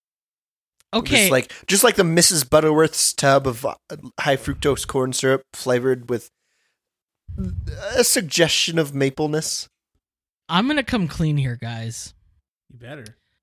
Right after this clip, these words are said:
Speaker 1: I, I too have long said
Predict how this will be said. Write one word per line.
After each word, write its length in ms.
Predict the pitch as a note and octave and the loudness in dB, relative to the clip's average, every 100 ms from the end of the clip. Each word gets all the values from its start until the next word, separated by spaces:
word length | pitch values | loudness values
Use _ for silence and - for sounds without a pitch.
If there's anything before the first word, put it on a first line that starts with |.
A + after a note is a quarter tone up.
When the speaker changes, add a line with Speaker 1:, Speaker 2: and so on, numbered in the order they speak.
| _ _ | _ _
Speaker 1:
I, 280 | E3 A3 C4+ _ - | 2 4 2 _ -2
I 160 | G3+ B3+ | 0 0
too 420 | - B3+ A#3+ E3 | -2 2 2 2
have 220 | D3+ C3+ | 0 -4
long 840 | C3+ C#3+ D#3 D#3+ E3 E3 D#3 F#3 - - _ _ _ _ _ _ _ - | -6 -2 0 0 0 -2 -4 -6 -10 -20 _ _ _ _ _ _ _ -14
said 680 | - - E3 E3 E3 F3 | -10 0 2 2 -2 -8